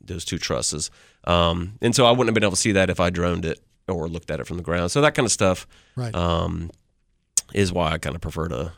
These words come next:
Speaker 1: prefer to do that.
Speaker 2: Tanya Wicker Hunt and Julie Wicker Crisco of Wicker Squared at Coldwell Banker, Howard Perry, and Walston. Also, you're hearing from Stephen Pate of Pate Home Inspections and Doug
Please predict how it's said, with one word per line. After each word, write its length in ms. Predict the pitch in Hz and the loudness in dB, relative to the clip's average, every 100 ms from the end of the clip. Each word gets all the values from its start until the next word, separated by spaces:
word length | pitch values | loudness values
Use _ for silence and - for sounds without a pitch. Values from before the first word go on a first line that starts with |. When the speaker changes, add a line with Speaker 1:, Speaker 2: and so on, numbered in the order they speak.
| _ | _
Speaker 1:
prefer 200 | 78 - | -12 -10
to 80 | - | -12
do 100 | - | -12
that. 260 | 67 64 - _ _ _ _ _ _ _ - | -10 -12 -12 _ _ _ _ _ _ _ -4
Speaker 2:
Tanya 380 | 170 226 240 220 | 0 2 2 4
Wicker 360 | 202 190 190 | 4 6 4
Hunt 260 | 156 180 147 | 6 2 0
and 140 | 135 | -2
Julie 240 | 131 175 185 | 0 4 4
Wicker 320 | 165 156 156 | 2 0 -4
Crisco 680 | - 170 147 - 165 156 175 | -2 0 0 0 0 0 -2
of 240 | 139 117 | -4 -4
Wicker 560 | 120 123 190 214 220 202 | -6 0 0 2 2 2
Squared 640 | - - 160 147 147 135 - _ _ _ - | 0 -2 -2 -2 -4 -8 -16 _ _ _ -4
at 160 | 135 | -2
Coldwell 460 | - 185 202 190 170 | 4 6 8 8 4
Banker, 420 | 151 160 143 147 | 2 0 0 0
Howard 340 | 139 160 151 | 2 2 0
Perry, 300 | 120 156 156 | 0 0 0
and 100 | 143 | 0
Walston. 480 | 127 147 143 - 127 | 0 0 0 -2 -4
Also, 540 | 127 175 185 180 143 - - _ | -2 0 0 0 -2 -4 -12 _
you're 120 | 160 | 2
hearing 240 | 160 180 165 | 4 4 2
from 240 | - 156 | 0 0
Stephen 520 | - - 226 214 190 | 0 2 2 2 4
Pate 300 | - 175 196 | 4 4 2
of 180 | 160 120 - _ _ | 0 -6 -12 _ _
Pate 240 | - 226 196 | 2 4 4
Home 220 | 190 196 | 4 4
Inspections 680 | 175 - 175 156 - 151 123 | 2 2 0 -2 -2 -2 -2
and 220 | 131 117 | -4 -2
Doug 360 | 160 220 202 | 0 2 0